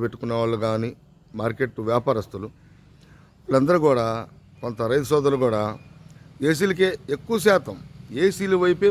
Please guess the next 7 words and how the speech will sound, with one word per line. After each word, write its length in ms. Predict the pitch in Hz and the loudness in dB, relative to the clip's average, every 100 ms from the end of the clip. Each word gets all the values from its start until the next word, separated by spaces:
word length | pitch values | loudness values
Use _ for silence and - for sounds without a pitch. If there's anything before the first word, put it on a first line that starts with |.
| 170 | 2
మొగ్గు 140 | 143 135 | -4 -4
చూపిస్తున్నారు. 560 | 139 127 - 113 104 131 - - - - - - - - - - - - - 120 | -4 -6 -8 -6 -4 -6 -14 -20 -20 -20 -20 -20 -20 -20 -20 -20 -20 -18 -4 -2
ఏసీలకి 340 | 127 156 165 139 | -2 -2 -2 0
సరుకులు 260 | 143 135 135 | 0 2 0
అయితే 200 | 120 123 101 95 - - - - - - - 107 | 2 -2 -2 -8 -20 -20 -20 -20 -20 -20 -10 -2
బాగా 200 | 120 131 | 2 4
వెళ్తున్నాయి. 400 | 120 110 127 123 | 2 0 -2 -4